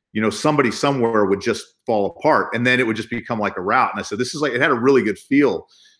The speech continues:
um, you know, and, and I sort of just added the other elements into that, uh,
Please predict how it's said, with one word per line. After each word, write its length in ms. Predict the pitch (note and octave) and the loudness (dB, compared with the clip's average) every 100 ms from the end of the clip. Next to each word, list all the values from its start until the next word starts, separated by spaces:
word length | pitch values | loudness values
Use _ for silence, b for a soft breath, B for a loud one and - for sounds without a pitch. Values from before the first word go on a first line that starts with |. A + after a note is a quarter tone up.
| - | -8
um, 520 | G#2 G2+ G2 F#2 F#2 - _ _ _ _ - | -2 0 -2 -4 -10 -14 _ _ _ _ -4
you 120 | A2+ | 0
know, 180 | A2 A2 B2 | 0 0 0
and, 400 | A#2+ A2+ A2 - _ _ | 0 0 -2 -6 _ _
and 140 | B2 A#2+ | -2 0
I 80 | |
sort 340 | A#2 - E3+ D#3+ | 0 0 2 2
of 120 | A2+ | 2
just 300 | B2+ A#2 - - | 0 0 -4 -2
added 380 | A#2+ B2 A#2 | 0 2 0
the 140 | G#2 A2 | 0 0
other 260 | A#2 G#2+ | 2 2
elements 440 | A2+ A2+ G#2 F#2 - | 2 2 -2 -6 -6
into 400 | B2+ B2 G2+ G2+ | -2 -2 -4 -6
that, 420 | F#2+ A2 B2 F#2 - G#2+ | -4 -2 0 -2 -4 -8
uh, 180 | F#2+ | -6